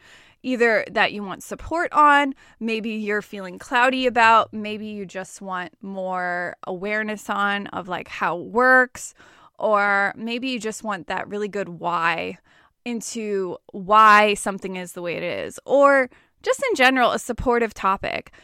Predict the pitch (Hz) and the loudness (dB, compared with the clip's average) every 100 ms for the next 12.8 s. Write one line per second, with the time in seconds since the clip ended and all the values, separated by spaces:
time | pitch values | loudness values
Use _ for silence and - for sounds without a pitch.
0 | _ _ - 262 262 302 320 349 339 254 | _ _ 0 2 2 2 2 2 2 6
1 | 226 - 226 214 208 _ _ _ _ _ | 6 4 2 0 0 _ _ _ _ _
2 | _ - 277 262 233 - - 294 320 381 | _ -6 -4 0 -2 -4 0 4 6 4
3 | - - 254 233 226 190 - 202 220 262 | 0 2 4 6 4 0 -8 -8 -6 -4
4 | 330 233 226 214 196 196 202 226 - 240 | 2 2 2 -2 -2 0 0 0 -4 -6
5 | 220 214 214 208 - 202 269 302 285 214 | -4 -4 -6 -10 -14 -10 -8 -8 -8 -10
6 | 226 226 226 220 214 208 _ _ _ _ | -10 -8 -10 -10 -12 -16 _ _ _ _
7 | - 277 339 214 170 214 349 - - _ | 0 0 0 0 0 0 -4 -8 -20 _
8 | _ - 220 220 214 220 208 _ _ _ | _ -2 2 4 4 2 -4 _ _ _
9 | _ _ _ _ _ - 185 240 247 294 | _ _ _ _ _ -14 -8 -6 -4 -2
10 | 285 277 220 139 196 - - - - 220 | 0 0 -2 -2 -4 -8 -14 -10 -6 -4
11 | 240 254 269 208 - 196 190 185 190 220 | -2 -2 -2 -2 -2 -6 -6 -4 -4 -6
12 | 220 - 196 190 180 175 196 240 | -8 -8 -8 -6 -6 -6 -6 -8